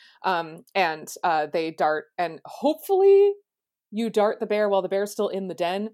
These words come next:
That is the goal. The reality is that black bears do not deeply hibernate. They just kind of doze. <laughs> And so usually there's somebody with a long pole with the dart,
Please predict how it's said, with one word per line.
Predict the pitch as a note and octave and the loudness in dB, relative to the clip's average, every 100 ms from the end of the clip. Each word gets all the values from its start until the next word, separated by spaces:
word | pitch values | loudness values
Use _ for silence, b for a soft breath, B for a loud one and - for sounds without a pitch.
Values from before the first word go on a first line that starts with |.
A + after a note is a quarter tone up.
| - | 0
That | F#3+ A#3+ | 2 2
is | C4 - | -2 -8
the | E3+ | -10
goal. | - D#3 G3+ A#3 A#3 b _ - | -4 0 0 0 -4 b _ -2
The | G3 | 0
reality | F#3 F#3+ F#3 B3+ C#4+ | 2 4 4 2 0
is | C#4 D4 B3 | -4 -6 -6
that | G3 - | -8 -2
black | F3 F3 | -2 -2
bears | C4 B3 G3+ | -2 -4 -4
do | - F#3 | -8 -10
not | G#3 G#3+ F3 | -6 -6 -8
deeply | E3+ G#3 G#3 G#3+ | -10 -8 -2 -2
hibernate. | F#3+ D#3+ G#3+ A3 A3+ A3+ | -2 -4 -2 0 -2 -2
They | F3 F3 | -4 -4
just | F#3 - | -8 -10
kind | - G3 E3+ | -8 -8 -8
of | C#3+ C#3 | -12 -8
doze. | D#3+ E3+ B3+ C#4+ A#3+ G#4+ | -2 0 2 2 10 10
<laughs> | B4+ A4+ G#4 - _ _ _ _ _ _ B B B B - | 10 -10 -18 -20 _ _ _ _ _ _ B B B B 0
And | A3+ | 0
so | G#3+ G#3 | 4 4
usually | G3 G3+ C#4+ E4 C#4+ | 4 2 -2 0 2
there's | A3 A3 | 2 2
somebody | A3+ A#3 | 0 0
with | G#3 | 0
a | F3+ | 2
long | F3 A3 A3+ | 2 2 0
pole | - G3 | 2 4
with | F#3+ | 2
the | F#3 | 0
dart, | E3 E3 | -2 -2